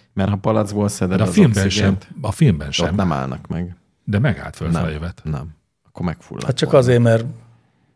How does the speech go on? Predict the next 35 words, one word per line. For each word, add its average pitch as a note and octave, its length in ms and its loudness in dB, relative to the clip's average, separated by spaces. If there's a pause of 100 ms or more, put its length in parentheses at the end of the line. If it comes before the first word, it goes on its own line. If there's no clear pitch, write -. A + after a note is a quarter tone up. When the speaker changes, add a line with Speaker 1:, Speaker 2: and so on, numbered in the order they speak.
(120)
Speaker 1:
Nem F2+ 180 0
áll D2 100 -2
meg. E2 100 -4
Speaker 3:
unatkozott, E2+ 300 -2
vagy G#2 160 -6
Speaker 1:
Én G#2 60 2
Speaker 3:
nem G#2+ 100 4
Speaker 1:
láttam A2+ 220 0
Speaker 3:
tudom, F2 160 -2
Speaker 1:
ilyen F2 140 0
Speaker 3:
dumál. F#2+ 160 0
Speaker 1:
versenyeket, G#2+ 540 -2
nem E2+ 160 -2
állnak - 260 -12 (180)
meg. - 140 -6
Speaker 3:
Nem F#3 140 4
állnak A2+ 180 4
Speaker 1:
Örülnek, A2 260 4
Speaker 3:
meg, B2+ 100 4
én C3+ 140 0
is G#2+ 140 -6
úgy A#2 80 -2
Speaker 1:
örülnek, A#2 340 6
Speaker 3:
tudom. A2 160 0
Speaker 1:
ha - 60 -12
fölérnek - 680 -2
<laughs> B2+ 120 4
igazából. G#2+ 640 -2 (300)
Speaker 2:
Inkább A2 200 -2
sietnek. G2+ 640 2
Speaker 1:
Inkább. - 440 2 (220)
De A2 100 2
nem, B2+ 220 0
az A#2 140 0
a, G2+ 100 2